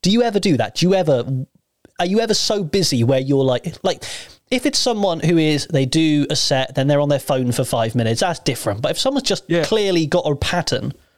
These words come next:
Speaker 2: Uh, I, I, I think with the, with, when it comes to things like that, so I think there's n-, nothing worse than, like,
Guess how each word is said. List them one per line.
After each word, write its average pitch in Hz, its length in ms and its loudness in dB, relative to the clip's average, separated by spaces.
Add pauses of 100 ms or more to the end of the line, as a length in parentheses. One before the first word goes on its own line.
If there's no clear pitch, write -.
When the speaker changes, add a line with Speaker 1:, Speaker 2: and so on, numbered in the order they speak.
(420)
Speaker 2:
Uh, 233 380 -2
I, 220 360 2
I, - 20 2
I 269 80 0
think 254 260 -4
with 220 140 -2
the, 196 140 -2 (160)
with, 180 200 2
when 202 220 2
it 214 80 0
comes 214 280 0
to 196 160 2
things 170 300 -2
like 143 100 0
that, - 40 -4
so 135 160 0
I 143 140 0
think 147 160 0
there's 147 120 2
n-, 165 220 2
nothing 190 420 2
worse 131 440 2
than, 131 360 -2 (500)
like, 135 220 -6